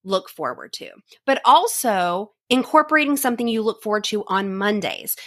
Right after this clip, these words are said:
Because what happens is that on Sundays, we're worried about Mondays, right? If we have something that we look forward to on Mondays, that can really get us excited for another week to begin.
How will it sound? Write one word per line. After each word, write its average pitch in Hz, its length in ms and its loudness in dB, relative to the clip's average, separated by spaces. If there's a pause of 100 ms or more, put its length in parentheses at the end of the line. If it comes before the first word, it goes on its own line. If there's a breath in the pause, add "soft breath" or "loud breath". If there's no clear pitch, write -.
(160 loud breath)
Because 226 300 0
what 240 140 4
happens 214 800 2
is 202 140 -2
that 185 220 4
on 185 180 -2
Sundays, 214 640 2
we're 170 80 -6
worried 165 260 -4
about 220 220 -4
Mondays, 175 480 -4
right? 180 320 -2 (320 loud breath)
If 220 160 2
we 330 160 4
have 339 260 4
something 240 380 2
that 196 120 0
we 190 100 0
look 185 260 -6
forward 254 520 2
to 170 180 -2
on 180 180 -2
Mondays, 165 460 0
that 220 180 4
can 294 160 0
really 254 240 2
get 208 140 2
us 202 140 -2
excited 196 580 -2
for 180 160 -2
another 170 360 -2
week 160 260 -8
to 165 100 -8
begin. 180 440 -2